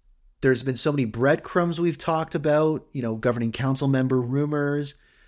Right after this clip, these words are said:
Um, but I truly think some of the announcements this week, s-, specifically, you know, the Stablecoin Studio stuff and the WorldPay, uh, Visa, MasterCard stuff. Um, there's so many connections that can be made. There's so many threads that can be pulled. There's so many different themes and topics to these that I feel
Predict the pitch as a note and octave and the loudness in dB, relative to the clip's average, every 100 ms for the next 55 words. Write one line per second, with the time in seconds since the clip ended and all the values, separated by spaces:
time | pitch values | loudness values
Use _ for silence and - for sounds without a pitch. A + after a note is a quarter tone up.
0 | _ - A#2 A2 A2 A2+ - D3+ D3 D3 | _ -6 -2 0 -2 -4 0 4 4 0
1 | - A3 G#3+ G#3+ F#3+ - C#3 C3+ B2 A2+ | 0 2 2 2 0 2 2 2 2 0
2 | A2+ A#2 G#2+ - G2+ G#2+ G2 F#2 - _ | -2 -4 -6 -6 -6 -2 -2 -4 -10 _
3 | _ _ _ - - - - - - D3 | _ _ _ -10 -10 -6 -4 -2 0 0
4 | - F#3+ E3 C#3+ C3 A2+ A2+ A2 G#2 - | 4 4 4 0 0 0 0 -2 -4 0
5 | C3+ B2 A2+ B2 G#2+ - A#2 G#2+ F#2+ - | 2 2 0 -2 -2 -2 0 0 -2 -2
6 | G2+ A2+ G#2 G#2 A#2 A2+ - G#2+ F#2+ F2+ | -2 -2 -4 0 2 0 0 -2 -2 -4
7 | _ G#2 F#2+ F#2 F#2 A#2+ A2 G2+ G#2 G#2+ | _ -8 -6 -6 -4 -2 0 0 0 0
8 | - G2+ F#2 E2+ - - E2 D2+ - _ | -4 -8 -6 -6 -8 -6 -6 -8 -18 _
9 | _ _ _ _ _ - A2 G#2 G2+ G2 | _ _ _ _ _ -6 -2 -2 -2 -4
10 | F#2+ - _ _ _ _ _ - - C#3+ | -8 -12 _ _ _ _ _ -20 -6 0
11 | D#3 - - G3 G3+ F#3+ D#3+ - C#3 B2+ | 2 0 2 2 4 4 2 0 -2 -2
12 | B2 - A#2 A#2+ - A2+ A2 G#2 G#2 A#2 | -2 -6 -4 -4 -4 -4 -2 -2 -2 -4
13 | - E3+ E3+ C3 - B2 A2+ A#2 A2 A2 | -2 0 0 -2 0 2 2 -2 -4 -2
14 | A2 - A2 G#2 A2+ - F3 F#3 D#3 A#2 | -4 -2 -2 0 -2 0 0 2 2 2
15 | B2 B2+ A2 C#3+ C3+ B2+ A2+ A2 C3+ B2+ | -2 -2 -6 0 0 0 -2 -4 -4 -2
16 | C3+ A#2 - A2+ G#2 F#2+ F#2 - A#2 G#2+ | -4 -6 -8 -6 -4 -4 -4 -4 -2 -2
17 | - - C3 B2+ A#2 A2+ | -6 -2 2 4 2 0